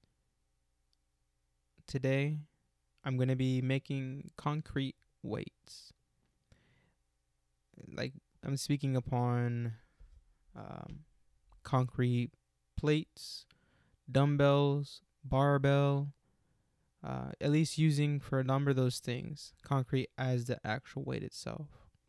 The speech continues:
For the barbell, it'll be a steel pipe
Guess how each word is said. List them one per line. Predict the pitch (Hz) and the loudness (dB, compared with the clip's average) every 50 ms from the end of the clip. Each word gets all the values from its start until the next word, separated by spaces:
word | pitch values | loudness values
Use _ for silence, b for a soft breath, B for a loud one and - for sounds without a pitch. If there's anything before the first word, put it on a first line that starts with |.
| _ - _ | _ -20 _
For | _ - 143 | _ -6 -4
the | 127 127 120 | -4 -4 0
barbell, | - 135 135 143 143 143 143 143 143 143 143 143 b b b b b b b b b b b | 2 2 4 4 4 4 4 4 4 4 2 0 b b b b b b b b b b b
it'll | - 131 123 | -4 -2 0
be | 123 127 | 0 0
a | 123 120 | 0 0
steel | - - - - - 143 147 147 143 | -4 -6 -12 -6 -2 0 0 0 0
pipe | - - - 131 131 131 131 | -2 -2 -2 0 0 0 -2